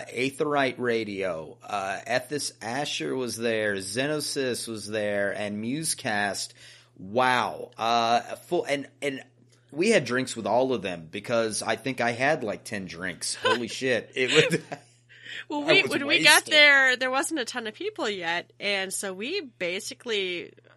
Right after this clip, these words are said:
Speaker 2: set up at a table kinda right by the bar. And so later, like, after the concert was, uh, over,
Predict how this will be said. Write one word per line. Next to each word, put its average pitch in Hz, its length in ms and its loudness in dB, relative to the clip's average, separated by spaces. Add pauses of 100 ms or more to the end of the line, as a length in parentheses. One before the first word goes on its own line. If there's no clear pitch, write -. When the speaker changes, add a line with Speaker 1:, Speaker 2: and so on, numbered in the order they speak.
(140)
Speaker 2:
set - 400 -4
up 180 220 0
at 160 160 -2
a 165 80 -8
table 165 360 -8
kinda 170 260 -8
right 156 160 -6
by 143 120 -8
the 143 100 -10
bar. 151 480 -4 (560)
And 190 80 -10
so 180 160 -4
later, 240 540 4
like, 185 180 0
after 202 240 -6
the - 60 -12
concert 285 560 -4
was, 196 360 -4
uh, 170 260 -2
over, 160 500 -6